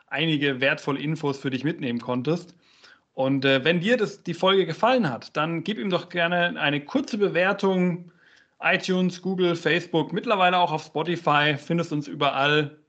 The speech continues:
Einfach eine kurze Bewertung, den Podcast geben. Hilft dem Podcast auf jeden Fall ungemein voran. Und dafür vielen Dank schon mal an dieser Stelle. Und Tim, du kennst es aus dem letzten Podcast, so ist es natürlich auch heute wieder.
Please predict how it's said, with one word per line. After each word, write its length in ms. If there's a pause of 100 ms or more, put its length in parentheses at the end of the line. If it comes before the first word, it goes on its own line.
(120)
Einfach 200
eine 100
kurze 320
Bewertung, 400
den 140
Podcast 500
geben. 380 (320)
Hilft 260
dem 120
Podcast 520
auf 140
jeden 220
Fall 260
ungemein 580
voran. 640 (240)
Und 300
dafür 560
vielen 440
Dank 220
schon 120
mal 120
an 120
dieser 240
Stelle. 400 (420)
Und 400
Tim, 240
du 80
kennst 320
es 80
aus 160
dem 100
letzten 300
Podcast, 560
so 100
ist 100
es 120
natürlich 360
auch 160
heute 320
wieder. 360